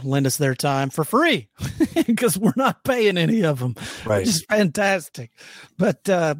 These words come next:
Speaker 1: so they're, they're very gracious people. So if you haven't listened to some of our episodes, go back and check 'em out.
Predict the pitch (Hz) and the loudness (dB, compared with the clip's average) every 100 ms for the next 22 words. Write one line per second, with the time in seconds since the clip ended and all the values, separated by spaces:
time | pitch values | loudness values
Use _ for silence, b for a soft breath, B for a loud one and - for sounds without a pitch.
0 | - - 185 170 175 175 180 190 170 208 | -8 -2 -2 2 2 2 0 -4 0 0
1 | 190 185 165 139 123 156 127 143 - B | 0 0 0 -2 -4 -2 -2 -6 -16 B
2 | B B - 165 156 160 196 247 226 202 | B B -2 -2 -2 -4 -4 -4 -6 -6
3 | 214 190 190 190 170 202 175 175 175 175 | -6 -4 2 2 2 0 0 2 2 0
4 | 151 190 175 151 139 170 165 170 165 147 | 2 4 4 2 0 0 2 0 0 -6
5 | 127 160 147 139 143 139 | -4 -4 -2 -2 0 0